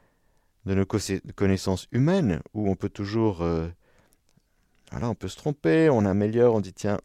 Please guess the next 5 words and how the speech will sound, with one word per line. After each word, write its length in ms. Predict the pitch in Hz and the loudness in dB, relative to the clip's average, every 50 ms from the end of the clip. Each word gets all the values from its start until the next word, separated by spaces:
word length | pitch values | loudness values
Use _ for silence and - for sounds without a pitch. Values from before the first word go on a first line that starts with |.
| _ | _
ouais. » 140 | - 82 64 - - _ _ _ - - - _ _ _ - - _ _ _ _ _ _ _ _ _ _ _ _ _ _ _ _ _ _ _ _ _ _ _ _ _ _ _ _ _ _ _ _ _ _ _ _ _ _ _ _ _ _ _ _ _ _ _ _ _ _ _ _ _ _ _ _ _ _ _ _ _ _ _ _ _ _ _ _ _ _ _ - | -10 -10 -10 -10 -14 _ _ _ -20 -20 -20 _ _ _ -20 -20 _ _ _ _ _ _ _ _ _ _ _ _ _ _ _ _ _ _ _ _ _ _ _ _ _ _ _ _ _ _ _ _ _ _ _ _ _ _ _ _ _ _ _ _ _ _ _ _ _ _ _ _ _ _ _ _ _ _ _ _ _ _ _ _ _ _ _ _ _ _ _ -8
La 140 | 101 95 | -8 -8
foi 440 | 90 - - - - 90 92 110 - - - _ _ _ _ _ - | -8 -10 -12 -14 -10 -10 -8 -8 -10 -12 -16 _ _ _ _ _ -10
est 200 | - 87 82 69 - - _ _ | -8 -8 -8 -8 -10 -16 _ _
certaine. 840 | _ - - - - 69 73 - - - - 50 52 58 - - | _ -14 -12 -10 -10 -10 -12 -14 -14 -18 -18 -18 -18 -18 -18 -20